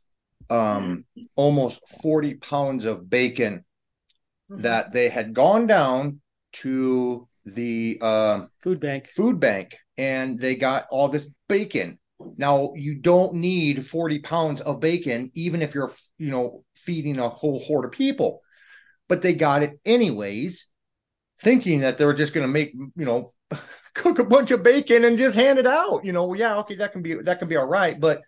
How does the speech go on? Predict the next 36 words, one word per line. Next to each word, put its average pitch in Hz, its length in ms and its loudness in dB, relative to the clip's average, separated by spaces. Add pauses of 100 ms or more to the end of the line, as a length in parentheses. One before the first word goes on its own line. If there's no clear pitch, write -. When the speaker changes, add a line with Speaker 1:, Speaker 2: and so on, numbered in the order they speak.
(220)
Speaker 1:
that's 165 180 -4
as 156 160 -6
long 180 300 4
as 143 120 -4
you 170 120 -2
know 170 240 0
that 156 160 -2
there's 160 160 -4
a 160 60 -4
demand 185 480 -2
for 110 240 0
it. - 60 -12 (680)
So 147 500 0 (1900)
that 185 240 2
stuff 180 320 -2
ultimately 147 460 -4
ended 143 200 -4
up 123 100 -8
rotting, 120 600 -4 (800)
and 131 360 -4 (140)
they 147 220 2
didn't 143 480 0
get - 260 -2
rid 339 220 -4
of 311 120 -2
it. - 200 -2 (320)
It 196 200 -4
sat 226 440 -2
there 147 220 -2
in 190 220 -8
their 214 160 -2
camp 247 400 -6
for 180 160 -4
almost 202 380 0
a 175 60 -2
week. 247 420 -4